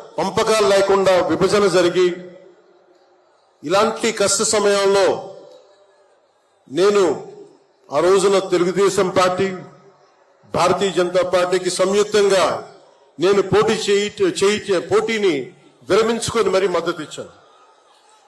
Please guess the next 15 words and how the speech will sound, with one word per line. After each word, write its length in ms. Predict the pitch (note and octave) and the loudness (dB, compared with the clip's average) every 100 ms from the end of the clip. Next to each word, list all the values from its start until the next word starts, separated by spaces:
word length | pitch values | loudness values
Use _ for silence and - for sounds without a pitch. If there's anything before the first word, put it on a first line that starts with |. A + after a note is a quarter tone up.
| _ | _
దానికి 360 | C#3 F3 F#3+ - | -2 0 0 -2
కారణం 440 | F#3+ G3+ A#3 A#3+ | 0 2 2 0
కూడా 280 | G#3+ G#3 G3+ A3+ - - - - _ _ _ _ _ _ _ | 2 2 2 0 -4 -14 -20 -20 _ _ _ _ _ _ _
ఒక 120 | E3+ G3+ | -4 -4
దశాబ్దం 760 | - F3+ - C4 C4+ A#3 G#3+ G3+ | 0 0 2 0 0 0 0 0
పాటు 400 | G3 F#3 G3 E3+ - - - _ _ _ _ _ _ _ _ _ _ _ _ _ - | 0 0 0 -2 -4 -16 -20 _ _ _ _ _ _ _ _ _ _ _ _ _ -12
ఒక 120 | - G3 | -4 -4
పార్టీని 600 | - G#3 - - C4 B3 | 0 0 2 2 0 2
నడపాలి 580 | G3+ G3+ G#3 A3+ A3 G#3 | 2 2 2 2 4 2
అంటే 240 | G3 G#3 F#3+ E3 D3 - - - | 2 2 2 2 -2 -8 -12 -4
చాలా 460 | G3 A3 G3 C#3+ - | 0 2 2 0 0
బలమైన 320 | E3 G#3+ A3 | 0 2 4
అనుభవం 360 | F#3+ F#3+ F3+ F#3+ | 2 2 2 2
ఉండాలి. 320 | F3 F3 F3+ F#3+ - - - _ _ _ _ _ _ - | 2 0 -2 -6 -10 -20 -20 _ _ _ _ _ _ -6
కూర్చొని 540 | A3 A3 A#3+ A3+ G3+ | -4 0 0 2 2